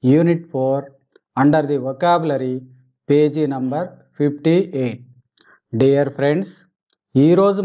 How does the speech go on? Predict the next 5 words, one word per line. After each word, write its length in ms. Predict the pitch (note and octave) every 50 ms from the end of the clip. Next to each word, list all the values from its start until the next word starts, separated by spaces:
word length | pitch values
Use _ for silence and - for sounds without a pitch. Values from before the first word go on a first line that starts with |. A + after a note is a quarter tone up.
| F#3
మనము 260 | E3 D#3+ D3+ C#3+ B2 A#2+ A#2+ A#2+ - _ _ _ _ _ _ _ _ _ _ -
ఈ 320 | B2 B2+ D#3 F#3 G3+ G#3+ G#3+ G3
వీడియోలో 540 | F3+ E3 D#3+ D3+ D3+ C#3+ C3+ B2+ B2+ C#3+ E3 F3+ F3+ - _ _ _ _ _ _ _ _ _ _ _ _ _ _ _ _ -
ఆపోజిట్ 760 | C3 C#3+ D#3+ F#3 G#3 G3+ A3+ A3+ A3 G#3 F#3+ G3 F3 - C#3+ C#3
వర్డ్స్, 280 | C3+ B2+ A#2+ - -